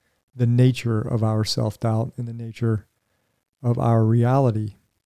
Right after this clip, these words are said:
These questions unlock answers to the origins of our self-doubt,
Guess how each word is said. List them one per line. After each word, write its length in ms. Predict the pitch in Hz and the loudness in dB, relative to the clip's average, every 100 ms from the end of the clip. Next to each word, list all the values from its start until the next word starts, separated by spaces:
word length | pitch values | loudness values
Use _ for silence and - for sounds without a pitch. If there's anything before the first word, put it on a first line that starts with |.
| _ _ _ _ _ _ _ _ _ _ 143 | _ _ _ _ _ _ _ _ _ _ -4
These 160 | 127 | -2
questions 400 | - 156 - 147 | 2 2 4 2
unlock 360 | 139 131 120 131 | 4 4 2 2
answers 460 | 139 139 - 120 - | 0 0 0 -4 -2
to 120 | 120 | -2
the 120 | 120 | -2
origins 500 | - 131 135 117 113 | -2 0 2 0 -2
of 120 | 110 | -2
our 140 | 107 110 | -2 -4
self-doubt, 680 | - 120 107 127 135 127 | -2 -4 -4 -4 -4 -4